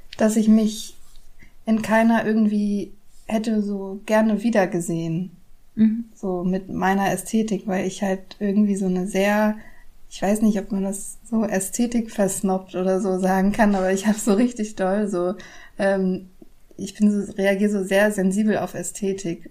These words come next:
Speaker 1: Und wenn ich dann, ähm, wenn es dann darum geht, also bei, bei mir vor allem, ähm, wenn ich so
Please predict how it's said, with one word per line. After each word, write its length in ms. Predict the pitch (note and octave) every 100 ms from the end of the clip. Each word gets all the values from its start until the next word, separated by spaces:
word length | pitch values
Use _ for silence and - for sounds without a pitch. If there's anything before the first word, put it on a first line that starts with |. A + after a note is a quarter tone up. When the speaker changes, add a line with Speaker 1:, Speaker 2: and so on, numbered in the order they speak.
| -
Speaker 1:
Und 300 | F3+ F3 F3
wenn 160 | F3+
ich 160 | F#3 F3+
dann, 400 | F3+ F3+ F3+ F#3 - - - -
ähm, 640 | - F3+ F3 F3 F#3+ G#3+ - - - -
wenn 160 | F#3
es 100 | F#3
dann 160 | F#3+ F3+
darum 320 | F3 F3+ F#3
geht, 400 | G3 A3 A3+ -
also 180 | G3 G3
bei, 260 | - F#3 F#3 -
bei 140 | F#3 F3+
mir 260 | F#3+ G#3+
vor 220 | G#3+ F#3
allem, 520 | - D#3+ D#3+ E3+ F#3+ G3+ -
ähm, 420 | F3+ E3 D#3+ F3 - - - - - -
wenn 160 | F#3
ich 180 | F3+ -
so 340 | F3+ F3 F#3